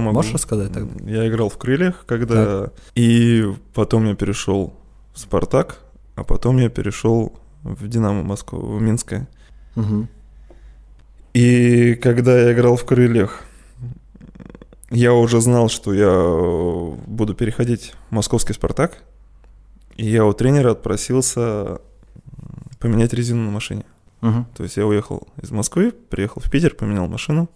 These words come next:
Speaker 1: поехал обратно. И он знал, что меня не будет на утренней тренировке. Мне звонит его сын, кстати, Миша Анисин. Э, вот. И говорит: «А ты где?»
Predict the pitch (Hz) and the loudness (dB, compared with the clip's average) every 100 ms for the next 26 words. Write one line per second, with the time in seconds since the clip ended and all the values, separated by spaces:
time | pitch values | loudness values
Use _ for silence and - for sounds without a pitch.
0 | _ _ _ _ _ _ _ _ _ _ | _ _ _ _ _ _ _ _ _ _
1 | _ _ _ _ - 123 123 - 98 95 | _ _ _ _ -2 0 2 0 -4 0
2 | 117 135 143 120 120 _ _ _ - _ | 2 2 2 0 -4 _ _ _ -20 _
3 | _ _ 101 98 98 98 104 120 123 127 | _ _ -6 -4 -2 -2 2 2 4 2
4 | 120 113 110 120 113 120 110 110 110 107 | 0 -2 0 0 2 2 2 -2 -2 -2
5 | 104 110 98 92 92 101 98 123 - 123 | -2 -4 -4 -6 -6 -4 -2 -2 -2 -4
6 | - _ _ _ _ _ _ _ _ _ | -12 _ _ _ _ _ _ _ _ _
7 | - _ 123 117 110 113 113 - - - | -20 _ 2 4 6 4 2 0 -4 0
8 | 143 165 - _ _ _ _ _ _ _ | 0 0 -8 _ _ _ _ _ _ _
9 | _ - 104 - 113 - 110 110 - 120 | _ -6 -4 0 -2 0 0 -2 -4 -12
10 | _ _ - - - - - - - - | _ _ -20 -20 -20 -20 -20 -20 -20 -20
11 | - - _ _ - 80 - _ 120 117 | -20 -20 _ _ -10 -8 -10 _ 2 4
12 | 120 117 113 104 - - _ - 117 123 | 6 6 4 2 -2 -14 _ -2 0 4
13 | 123 120 110 104 123 127 104 | 4 4 2 0 2 2 2